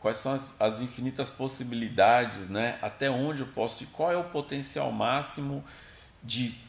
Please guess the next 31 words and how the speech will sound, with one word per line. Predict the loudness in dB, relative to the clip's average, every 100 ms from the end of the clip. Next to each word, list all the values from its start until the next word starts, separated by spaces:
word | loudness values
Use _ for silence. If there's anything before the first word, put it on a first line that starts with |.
| -18
viver | -14 -6 -4 -4 0 2 2 0 -6 -20 -20 -2 6
a | 6
vida | 4 -2 -4 2 2 0 -4 -10
na | -6 -2 -2
minha | -2 -2
entranha, | -6 -6 0 2 2 2
na | 0
minha | -2 -4 -6 -10
carne, | 0 4 4 2 -4
assim? | -6 -8 -6 -6 -6 -8
E | -10 -8 -8 -8
eu | -4 -2 -2
entendo | -4 -6 -6
que | -8 -8 -8 -10 -20 -20 -20 -20 -20 -6
é | -2
um | 0 0
lugar | 0 0 -2 -10 -16 -18 -16
de | -10
consciência | -6 -6 -6 -6 -6 -6 -8 -10
mesmo, | -8 -8 -10 -10 -10
né? | -8 -8
É | -10 -12 -16 -16 -12
um, |
é |
uma, | -10 -10 -10 -12
uma | 0 2
busca, | 2 -2 -4 -4 -8 -6 -6 -8 -18 -20 -20 -20 -20 -20 -20 -20 -20 -20 -20 -20 -18 -6
e | -4 -4 -6 -2
é | -2 0 -2
essa | 2 2
busca | 2 2 0 0 0 -2